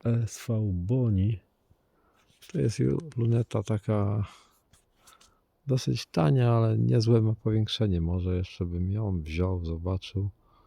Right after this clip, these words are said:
jakby było widać. E, okej, mniej więcej tak to wygląda. To jest taka luneta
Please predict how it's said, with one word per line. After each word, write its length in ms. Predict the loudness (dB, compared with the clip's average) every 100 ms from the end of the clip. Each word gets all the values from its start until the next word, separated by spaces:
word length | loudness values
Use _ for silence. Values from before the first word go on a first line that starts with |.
| _ _ _ -2
jakby 300 | -2 0 -2
było 280 | 0 0 0
widać. 540 | -2 0 -2 -4 -18 _ _ _ _ _ _ _ _
E, 680 | -4 -4 -2 -4 -4 -4 -4
okej, 680 | -6 -4 -2 0 0 -4 -6 -14 -20 _ 0
mniej 220 | 2 4
więcej 600 | 2 2 0 -4 -4 -10 _ -6
tak 240 | -6 -6
to 140 | -4 -2
wygląda. 540 | 0 2 2 2 -2
To 160 | -2 -4
jest 160 | -2
taka 300 | -2 0 2
luneta 520 | 4 6 4 2 4